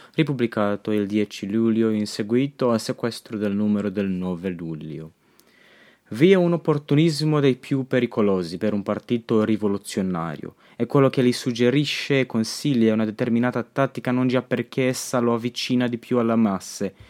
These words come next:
o perché fa comprendere a queste il contenuto di una determinata situazione storica,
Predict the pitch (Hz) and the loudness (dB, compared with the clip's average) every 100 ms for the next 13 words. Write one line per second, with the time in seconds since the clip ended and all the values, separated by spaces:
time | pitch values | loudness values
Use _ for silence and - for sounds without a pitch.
0 | - - 131 135 123 135 131 120 113 110 | -20 -4 2 2 2 0 -2 0 0 0
1 | 135 135 123 120 113 117 113 - 107 113 | 2 2 4 2 2 0 -2 -4 -4 -2
2 | 107 113 117 110 113 110 117 135 - 120 | -2 -2 0 0 0 0 -2 -2 -2 0
3 | 113 113 127 127 127 123 - 135 - - | 2 2 2 -2 -4 -8 -6 -8 -6 -6
4 | 123 117 117 - - 92 92 92 147 | -2 -2 -4 -8 -4 -2 -2 -4 -6